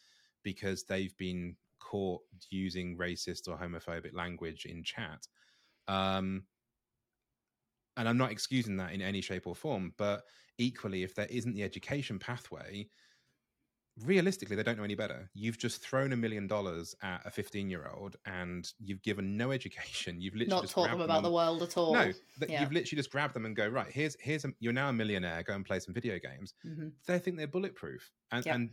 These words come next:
Speaker 1: and they'll just carry on, um, chatting in chat. I was about to say something rude.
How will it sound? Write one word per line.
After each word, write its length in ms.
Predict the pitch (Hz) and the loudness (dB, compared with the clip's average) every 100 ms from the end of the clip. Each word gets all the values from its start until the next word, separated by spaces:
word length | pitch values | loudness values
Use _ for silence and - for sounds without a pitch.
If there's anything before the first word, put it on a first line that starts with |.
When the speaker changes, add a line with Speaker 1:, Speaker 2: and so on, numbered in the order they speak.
| - | -2
Speaker 1:
and 180 | 113 117 | 0 2
they'll 160 | 127 | 2
just 180 | 123 120 | 2 -2
carry 240 | 127 123 | -2 0
on, 300 | 120 117 117 117 _ - | 0 0 -2 -4 _ -4
um, 480 | 117 113 113 110 101 _ _ - | -2 -2 -4 -6 -10 _ _ -12
chatting 480 | - 117 117 117 113 - | -6 -4 -2 -2 -4 -6
in 320 | 113 117 113 - | -2 0 -2 -6
chat. 300 | - 143 85 _ - | -6 -4 -6 _ -14
I 20 | |
was 80 | 92 | -8
about 140 | 90 | -8
to 100 | - | -8
say 40 | 82 | -10
something 180 | 82 | -8
rude. 220 | 85 80 | -6 -8